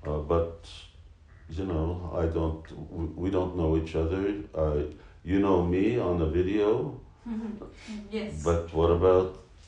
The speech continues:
Speaker 1: getting to know each other and actually doing what a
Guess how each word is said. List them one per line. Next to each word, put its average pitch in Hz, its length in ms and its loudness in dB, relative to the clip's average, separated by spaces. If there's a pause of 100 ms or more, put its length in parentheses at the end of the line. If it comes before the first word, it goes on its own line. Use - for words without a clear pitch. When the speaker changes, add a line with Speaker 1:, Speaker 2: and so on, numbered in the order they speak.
(440)
Speaker 1:
getting 95 340 2
to 95 140 -4
know 92 260 4
each 104 220 -2
other 107 440 2 (140)
and 85 400 0
actually 92 960 -2 (500)
doing 90 580 -2
what 87 300 -2 (100)
a 82 300 0